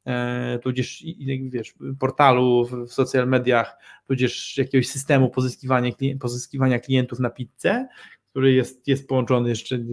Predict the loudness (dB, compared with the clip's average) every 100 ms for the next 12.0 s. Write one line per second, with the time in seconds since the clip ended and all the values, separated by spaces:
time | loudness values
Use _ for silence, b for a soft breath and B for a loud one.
0 | -8 -6 -2 0 0 -2 -6 -10 -12 -14
1 | -12 -12 -12 _ -20 -16 -16 -16 -8 0
2 | 2 2 2 0 2 0 0 -2 -2 -4
3 | B B B -2 0 0 0 -2 -2 -6
4 | -12 -10 -8 -10 -4 -4 -4 -8 b b
5 | b b -6 -4 -4 -4 -6 -6 -2 -2
6 | 0 2 2 2 0 2 2 2 2 0
7 | -2 0 0 0 0 0 -4 -2 4 4
8 | 4 2 2 4 4 4 -2 b b -2
9 | 0 2 4 4 6 6 6 2 -8 -6
10 | 4 8 8 4 4 6 6 2 _ -2
11 | 2 4 4 0 -4 -10 -20 -10 -10 -10